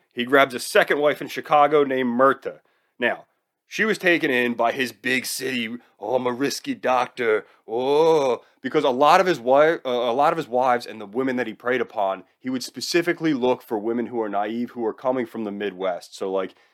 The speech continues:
because Chicago was this new up-and-coming industrial city that had a lot of charm to it, so women from Davenport, Iowa, or Omaha, Nebraska, these rural areas would be moving to Chicago to look to start a life, and they're, like, young, attractive,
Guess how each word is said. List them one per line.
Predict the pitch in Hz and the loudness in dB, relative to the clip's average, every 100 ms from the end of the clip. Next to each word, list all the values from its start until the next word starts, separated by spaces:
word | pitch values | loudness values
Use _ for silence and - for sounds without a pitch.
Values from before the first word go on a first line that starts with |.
| _ _ _ _ _ _ 117 | _ _ _ _ _ _ -14
because | 120 139 - - | -4 -4 -4 -10
Chicago | - 135 147 151 147 | -6 0 2 2 2
was | 131 | -2
this | 127 123 | -6 -4
new | 127 131 | -2 0
up-and-coming | 110 107 123 127 117 113 | 0 -2 -2 -4 -2 -2
industrial | 104 104 107 120 104 | -2 -2 -2 -4 -4
city | - 147 131 | -2 -2 -2
that | 98 | -4
had | 92 104 | 0 0
a | |
lot | 104 98 | 0 -2
of | 90 | -4
charm | - 135 143 131 | -6 -4 -4 -6
to | 92 90 | -8 -8
it, | 92 _ _ | -8 _ _
so | - 107 104 - _ _ _ _ _ _ _ _ _ 107 - _ 87 104 | -4 -2 -2 -10 _ _ _ _ _ _ _ _ _ -20 -20 _ _ -4
women | 113 110 107 | -2 -2 -2
from | - 110 107 107 104 | -4 -2 -2 -4 -6
Davenport, | 98 98 104 113 123 123 | 0 2 2 0 -2 2
Iowa, | 131 131 120 104 92 85 82 | 6 6 4 0 -2 -6 -10
or | - 98 104 95 | -10 -6 -4 -4
Omaha, | 107 107 107 110 | -2 -4 -2 -4
Nebraska, | 113 110 123 120 117 107 90 | -2 0 2 2 0 -6 -6
these | 95 | -6
rural | 98 107 113 113 | -6 0 4 4
areas | 110 127 123 101 101 | 2 0 0 -4 -8
would | 98 | -16
be | 95 | -12
moving | 101 113 110 | -8 -6 -6
to | |
Chicago | 104 113 117 120 117 | -10 -8 -2 2 2
to | 95 | 0
look | 95 | -8
to | - | -12
start | - 110 104 | -4 0 0
a | |
life, | 98 117 123 123 - | 2 4 4 2 -8
and | 92 | -12
they're, | 95 | -6
like, | 95 92 98 | -6 -6 -8
young, | 98 101 104 | -4 -2 -2
attractive, | 98 - 101 98 113 104 104 98 | -8 -4 -2 -2 -4 -6 -8 -12